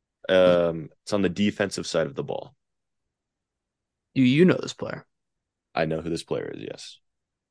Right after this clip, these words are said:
Speaker 2: Well, yeah, shoot, that was a dumb question.
Speaker 1: <laughs>
Speaker 2: Um, defensive side of the ball. My brain, oh, man. Two thousand two. Holy cow. Okay.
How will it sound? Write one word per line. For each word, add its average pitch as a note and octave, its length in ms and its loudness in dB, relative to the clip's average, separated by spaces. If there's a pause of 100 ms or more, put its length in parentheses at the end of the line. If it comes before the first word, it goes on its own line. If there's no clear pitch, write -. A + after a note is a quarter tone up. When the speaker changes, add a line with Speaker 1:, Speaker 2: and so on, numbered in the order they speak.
(960)
Speaker 2:
Well, C3 240 0 (220)
yeah, - 160 -8
shoot, - 440 -14
that - 120 -14
was - 100 -10
a - 40 -12
dumb - 200 -10
question. - 480 -14
Speaker 1:
<laughs> - 40 -12 (880)
Speaker 2:
Um, C#3+ 580 4 (180)
defensive D#3+ 380 -2
side C#3 120 4
of A#2+ 60 6
the A#2 60 4
ball. A#2 400 2 (1300)
My G#2 180 -6
brain, D3+ 680 4 (680)
oh, - 20 -12
man. - 640 -18 (1080)
Two - 100 2
thousand G3 380 6
two. D#3 340 0
Holy E3 300 -2
cow. - 500 -6
Okay. - 340 -8